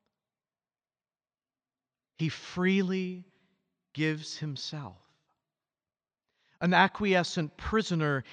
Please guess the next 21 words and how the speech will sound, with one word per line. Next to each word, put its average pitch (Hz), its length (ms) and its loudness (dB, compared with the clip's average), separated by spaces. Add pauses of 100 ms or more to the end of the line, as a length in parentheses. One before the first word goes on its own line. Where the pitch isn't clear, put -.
(220)
into 170 420 0 (100)
our 196 380 2
hands 131 800 -4 (340)
as 151 240 -2
his 151 240 -6
jailer. 117 640 -4 (4000)
As 151 180 2
he 170 80 0
allows 160 420 2
himself 165 500 -2
to 170 100 -8
be 156 120 -4
crucified 165 840 -2
by 147 140 2
Pilate, 170 720 -6 (1800)
he 143 60 -2
allows 156 360 4
himself 165 480 0
to 175 140 -6
be 160 240 -2 (160)
blasphemed, 139 1040 -2